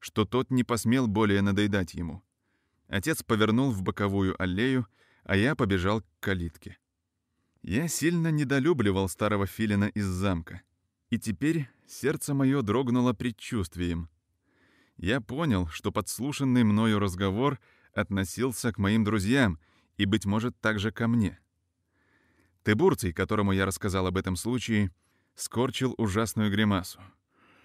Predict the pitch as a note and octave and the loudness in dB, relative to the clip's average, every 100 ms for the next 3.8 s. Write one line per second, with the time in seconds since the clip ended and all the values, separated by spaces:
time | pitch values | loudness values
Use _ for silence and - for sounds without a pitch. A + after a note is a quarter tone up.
0 | _ _ _ - D#3 D3 A2 - G2+ G2+ | _ _ _ -4 0 2 0 -2 -2 2
1 | A2+ G2+ F2+ F2+ G#2 - C3 - C3 C3 | 2 2 -2 -4 -6 0 2 2 2 2
2 | C3 - B2+ A2+ C3 - C3 C3+ C3+ G2 | 2 2 4 6 4 4 4 6 4 2
3 | F2 - - - - - B2 | -2 -12 -16 -18 -16 -10 -8